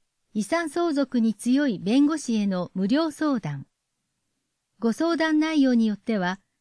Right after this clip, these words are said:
税理士等の専門家もご紹介しております。お問い合わせはこちら。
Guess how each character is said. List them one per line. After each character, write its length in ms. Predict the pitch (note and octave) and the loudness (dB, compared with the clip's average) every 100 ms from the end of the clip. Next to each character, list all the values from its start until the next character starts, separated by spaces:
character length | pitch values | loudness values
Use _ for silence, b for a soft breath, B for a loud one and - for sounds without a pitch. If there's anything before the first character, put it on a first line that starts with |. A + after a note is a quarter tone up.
| _ F#3+ | _ -4
税 260 | A#3 D#4 | 0 0
理 140 | D#4+ D#4+ | 0 -4
士 120 | - | -6
等 220 | D#4 D#4 | -6 0
の 140 | A#3+ F#3+ | 0 -2
専 260 | G3+ A3+ | -2 2
門 180 | C4+ B3 | 2 2
家 160 | A#3+ A3 | -2 -4
も 220 | G3+ - | -4 -6
ご 100 | E3 | -6
紹 240 | E3+ A#3+ B3 | -4 -4 -4
介 180 | A#3+ A3+ | -4 -4
し 80 | |
て 120 | - G3 | -4 -4
お 60 | |
り 100 | F#3 | -4
ま 140 | E3+ E3+ | -6 -8
す。 240 | - _ _ _ _ _ _ _ _ _ _ | -12 _ _ _ _ _ _ _ _ _ _
お 140 | G3 G3 | -6 -2
問 200 | D4+ D4 | 0 2
い 80 | |
合 80 | C4+ | 2
わ 120 | B3+ | 0
せ 180 | A#3 A#3+ | -2 -4
は 180 | A3 G3 _ | -4 -4 _
こ 160 | - E3 | -12 -8
ち 160 | - | -4
ら。 160 | G#3+ F#3 | -4 -6